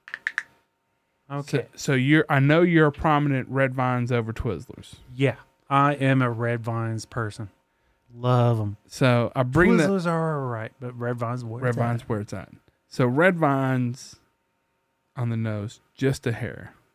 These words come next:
Speaker 2: And then
Speaker 1: Yes,
Speaker 2: fruit,
Speaker 1: I
Speaker 2: fruit
Speaker 1: get that.
Speaker 2: forward and Buffalo Trace nose. I said initially in Buffalo Trace.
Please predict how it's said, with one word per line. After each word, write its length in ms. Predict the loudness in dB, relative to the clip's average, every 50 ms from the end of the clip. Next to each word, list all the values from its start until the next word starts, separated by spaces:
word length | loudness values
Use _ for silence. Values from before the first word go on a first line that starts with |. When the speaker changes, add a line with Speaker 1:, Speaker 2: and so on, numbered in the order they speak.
| _ _ _ _ _ _ _ _ _ _ _ _ _ _ _ _ _ _ _ _ _ _ _ _ _ _ _ _ _
Speaker 2:
And 200 | 0 2 4 4
then 580 | 6 6 6 6 6 4 4 4 4 4 2 2 0
Speaker 1:
Yes, 120 | -2 0
Speaker 2:
fruit, 320 | 4 6 6 6 4 -2 -12 _
Speaker 1:
I 40 | -8
Speaker 2:
fruit 160 | 2 4 4 4
Speaker 1:
get 40 | 4
that. 40 | 4
Speaker 2:
forward 420 | 4 4 6 6 6 6 6 4 2
and 140 | 0 0 0
Buffalo 260 | 0 0 0 0 -2
Trace 300 | -2 0 0 -2 0 0
nose. 320 | 0 0 0 0 0 -2 -4
I 120 | -6 -6
said 200 | -4 -2 0 0
initially 640 | 0 0 0 0 0 0 -2 -2 0 0 0 0 0
in 120 | -2 -4 -6
Buffalo 360 | -8 -6 -6 -4 -2 -2 -2 -2
Trace. 420 | -2 -6 -8 -8 -10 -16 _ _